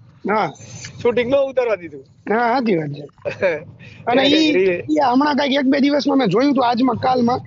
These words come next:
Speaker 1: ઈ કોકને ચોખવટ કરે છે કે, "ભાઈ, ના, ના, હું એના ઘરે નથી ખાતો." એટલે મૂળ તો એનો મતલબ ઈ થયો ને કે, ભાઈ, કરણભાઈ જે છે, ઈ મૂળ તો જાતિવાદી માનસિકતા
Speaker 2: ના,
Speaker 1: ધરાવે જ છે.
Speaker 2: જાતિવાદી છે. જા-, જાતિ, હવે એને કેવું થયું છે, જો આપણા ઘરે જમ્યો,
Speaker 1: હા.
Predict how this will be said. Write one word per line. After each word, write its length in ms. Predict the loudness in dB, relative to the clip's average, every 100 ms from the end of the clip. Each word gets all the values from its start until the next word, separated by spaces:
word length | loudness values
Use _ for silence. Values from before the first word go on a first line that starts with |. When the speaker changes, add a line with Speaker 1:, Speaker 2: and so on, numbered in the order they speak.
| -12 -12 -4
Speaker 1:
ઈ 100 | -2
કોકને 360 | 0 2 2
ચોખવટ 400 | 2 0 0 0
કરે 240 | 0 0 2
છે 160 | 2 0 -6 -10 -2
કે, 100 | 0
"ભાઈ, 160 | 2
ના, 300 | 2 0 0
ના, 160 | 2 2
હું 180 | 2 2
એના 140 | 2
ઘરે 200 | 2 2
નથી 200 | 2 0
ખાતો." 220 | -2 0
એટલે 120 | 0 2
મૂળ 200 | 0 0
તો 100 | 2
એનો 160 | 2
મતલબ 260 | 2 2 2
ઈ 120 | 2
થયો 140 | 2
ને 160 | 2 0 -2 -8 -4
કે, 80 | 0
ભાઈ, 160 | 0 2
કરણભાઈ 420 | 2 2 2 2
જે 120 | 2
છે, 380 | 2 2 2 0 -4 -6 -2
ઈ 120 | 2
મૂળ 220 | 2 2
તો 120 | 2
જાતિવાદી 400 | 0 0 0 2
માનસિકતા 400 | 2 2 0 2
Speaker 2:
ના, 60 | 2
Speaker 1:
ધરાવે 260 | 4 4 2
જ 20 |
છે. 200 | 2 0
Speaker 2:
જાતિવાદી 400 | 0 -2 -2 -4
છે. 280 | -2 -2 -4 _ _ -8
જા-, 320 | -6 -4 -4
જાતિ, 380 | -2 -4 -2 -2
હવે 380 | -2 0 2 2
એને 200 | 0 2
કેવું 280 | 2 0
થયું 260 | -4 -4 -2
છે, 60 | -4 -8 -20 -10 -2
જો 100 | 0
આપણા 340 | 0 0 -2
ઘરે 300 | -2 0 -2
જમ્યો, 420 | -2 -2 -2 -6 -10 _ _ _ -2
Speaker 1:
હા. 280 | -2 -2